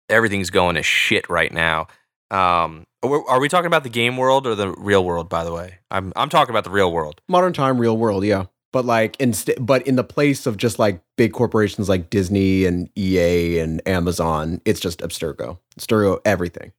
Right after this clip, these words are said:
Speaker 1: I would say I'm usu-, I would say I'm an assassin, but don't get me wrong, I do know, like, I understand where the Templars are coming from, but I just think that they're a little overboard. How about that?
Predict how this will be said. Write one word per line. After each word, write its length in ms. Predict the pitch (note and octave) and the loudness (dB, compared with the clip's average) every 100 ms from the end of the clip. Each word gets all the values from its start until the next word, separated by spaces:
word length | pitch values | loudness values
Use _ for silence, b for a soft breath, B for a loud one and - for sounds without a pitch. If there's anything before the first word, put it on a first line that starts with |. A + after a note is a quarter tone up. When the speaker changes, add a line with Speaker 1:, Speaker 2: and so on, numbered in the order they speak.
| _ _ - | _ _ -2
Speaker 1:
I 540 | F#2 G2 G#2 A2 A2 | 2 2 0 -2 -4
would 180 | G2+ G2+ | -4 -4
say 300 | - A2+ A2 | -2 2 4
I'm 220 | G2+ G2+ | 2 0
usu-, 340 | F#2+ G2+ A2 G#2 | 0 2 2 0
I 180 | G2+ A#2 | 0 2
would 160 | B2+ A#2+ | 2 0
say 220 | A#2 G2+ | 2 2
I'm 240 | G2 F#2+ | 2 0
an 100 | F#2 | -4
assassin, 800 | F2 E2+ - F#2 G2 A2 A2 A2 - _ _ | -4 0 2 2 2 0 -2 -6 -14 _ _
but 200 | G2 F#2 - _ _ | 0 0 -2 _ _
don't 160 | G#2 G2+ | -6 0
get 140 | F2+ | 0
me 100 | D#2+ | 0
wrong, 380 | F2+ F#2 F2+ F#2 | 0 2 2 2
I 140 | D2 F2+ | -2 -2
do 180 | F#2 | -2
know, 300 | F2+ F2 E2+ | 0 2 0
like, 420 | E2+ E2 E2 - _ _ _ _ - | 0 -4 -6 -14 _ _ _ _ -4
I 80 | |
understand 720 | A#2 G2 - - F2+ G2+ F2+ | -2 -2 -4 0 2 2 2
where 120 | E2 E2 | -4 -6
the 80 | |
Templars 480 | D#2+ F#2 F2 E2+ E2+ | -4 -4 0 -2 -2
are 60 | - | -2
coming 300 | F2 A2+ F#2 | 0 0 -2
from, 400 | - E2 E2 F2 | -6 -8 -8 -6
but 160 | F2 E2+ | -2 0
I 100 | E2 | 0
just 260 | F2+ E2+ | -2 -6
think 280 | - F2 D#2+ | -2 -4 -2
that 320 | F2 E2 - | -4 -4 -6
they're 160 | - E2+ | -4 -4
a 60 | E2+ | -4
little 320 | F2+ F2+ - | -4 -6 -4
overboard. 680 | F#2 - - - A#1+ C2 - | -4 -4 -8 -12 -12 -14 -16
How 120 | - F#2 | -4 0
about 200 | F2 - | 0 -4
that? 280 | E2 - | -10 -12